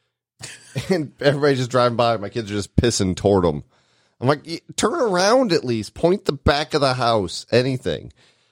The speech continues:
But they're doing that, and then it's a crapshoot whether my kids have basically a full outfit on when they're outside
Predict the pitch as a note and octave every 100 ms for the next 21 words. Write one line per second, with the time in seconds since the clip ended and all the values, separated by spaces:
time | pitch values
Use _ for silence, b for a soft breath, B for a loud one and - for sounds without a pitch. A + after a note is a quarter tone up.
0 | _ - G2+ A#2 A#2+ A2+ A2 A2 G2+ G#2
1 | G#2 G2 G2+ A#2+ C3 - G2+ - E2+ F2+
2 | F2+ - F#2+ F2+ F#2 F2 - _ _ _
3 | _ _ _ _ _ _ _ - A2 A2
4 | G2+ F#2 A2 G2 G2 - F2 C#2+ C#2 D2
5 | C#2+ B1+ - C#2 C2 A#1